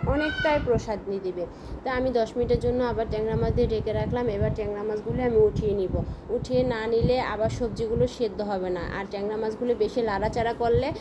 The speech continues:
ট্যাংরা মাছগুলি ভেঙে যাওয়ার সম্ভাবনা অনেকটাই থেকে যাবে। তো এই জন্য আমি লাড়াচাড়ার সুবিধার্থে ট্যাংরা মাছগুলি আমি উঠিয়ে নিব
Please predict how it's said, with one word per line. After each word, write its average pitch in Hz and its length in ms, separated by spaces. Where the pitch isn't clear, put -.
ট্যাংরা 247 300
মাছগুলি 247 380
ভেঙে 233 320
যাওয়ার 233 240
সম্ভাবনা 226 600
অনেকটাই 214 420
থেকে 208 280
যাবে। 185 260
তো 190 120
এই 220 260
জন্য 240 320
আমি 233 240
লাড়াচাড়ার 233 540
সুবিধার্থে 240 680
ট্যাংরা 208 320
মাছগুলি 214 440
আমি 240 200
উঠিয়ে 226 360
নিব 233 220